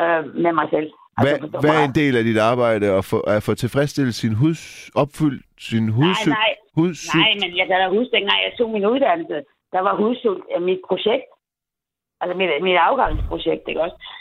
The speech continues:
Speaker 1: Så, så jeg, jeg, det der med hudsult, altså jo, jeg glæder mig vildt til en eller anden dag at få et kram af en, der bare er for vild med mig.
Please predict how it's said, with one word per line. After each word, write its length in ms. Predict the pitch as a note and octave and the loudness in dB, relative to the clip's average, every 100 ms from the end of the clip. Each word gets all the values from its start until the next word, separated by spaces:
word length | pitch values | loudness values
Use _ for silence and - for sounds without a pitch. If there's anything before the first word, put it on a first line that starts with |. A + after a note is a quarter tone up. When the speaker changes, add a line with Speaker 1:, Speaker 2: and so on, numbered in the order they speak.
| - G3 | -8 -2
Speaker 1:
Så, 60 | F3 F3 - - - | -2 -2 -16 -20 -6
så 60 | G3 F3 E3 F#3+ | 0 2 2 2
jeg, 80 | G3 - | 0 -2
jeg, 80 | F#3 F3+ | -6 0
det 80 | C4 | 0
der 60 | C#4 B3 | 2 0
med 60 | G#3+ | 0
hudsult, 400 | B3+ C4+ C4 G3 - _ _ _ - | -2 0 -2 -2 -8 _ _ _ -6
altså 160 | G#3+ G3+ G#3+ | -2 -2 2
jo, 100 | A#3+ B3+ A3+ | 2 2 -2
jeg 80 | A3+ A3 | -6 -2
glæder 240 | A3+ A#3 A3+ | 0 0 0
mig 80 | G#3 G#3+ | -2 0
vildt 180 | D4+ D#4 | -2 -2
til 100 | - | -2
en 20 | A#3+ | -2
eller 120 | G#3+ | -2
anden 140 | G#3 | 0
dag 80 | G#3+ | 0
at 100 | F#3+ A#3+ | 0 0
få 60 | A3 G#3 | 0 0
et 60 | - | -2
kram 200 | - - G3+ | -2 0 -2
af 40 | G#3 A3 | -2 -2
en, 140 | G#3+ | 0
der 80 | F#3+ F#3 | 0 2
bare 120 | F#3+ F#3 | 4 2
er 40 | F#3 | 0
for 80 | F#3+ F3 | -2 -2
vild 100 | G#3 | -6
med 80 | E3 | -2
mig. 100 | D3+ | 0